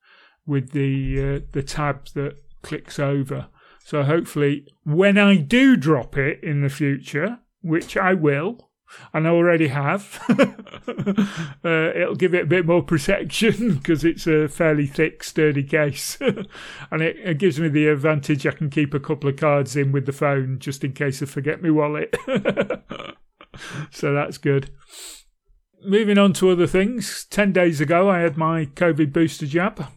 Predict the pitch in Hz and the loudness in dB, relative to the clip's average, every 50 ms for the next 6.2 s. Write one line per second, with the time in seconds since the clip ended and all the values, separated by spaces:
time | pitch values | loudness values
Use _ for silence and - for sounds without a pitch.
0 | _ - 190 170 160 165 160 160 160 156 160 160 160 160 160 160 160 156 - - | _ -10 -8 -6 -6 -4 -4 -4 -4 -6 -6 -6 -4 -4 -4 -4 -4 -6 -8 -10
1 | _ _ - - - - - - - - - _ _ _ - - - 165 170 - | _ _ -20 -20 -20 -20 -20 -20 -20 -20 -20 _ _ _ -12 -4 0 0 2 2
2 | 190 202 196 180 180 165 180 170 151 180 185 175 156 170 170 151 - - 156 139 | 2 2 2 2 2 2 2 2 2 2 2 2 2 2 0 0 0 -4 -6 -4
3 | - 180 170 147 160 160 156 135 165 156 165 175 185 170 - - 175 165 170 170 | -2 -2 -2 0 0 -2 -2 0 0 2 2 2 0 -2 -6 -4 -2 -2 0 -2
4 | 160 139 202 180 185 196 - 143 175 180 175 165 160 160 165 160 160 160 156 139 | -2 -2 -4 -2 -4 -6 -4 -2 -2 -2 -2 -2 -4 -4 -4 -4 -4 -4 -6 -8
5 | - - 175 160 - - 156 135 147 143 139 - 165 151 147 143 147 147 139 - | -8 -6 -6 -6 -6 -6 -6 -4 -4 -4 -2 0 0 0 2 2 0 -2 -2 -4
6 | - - _ - | -10 -16 _ -16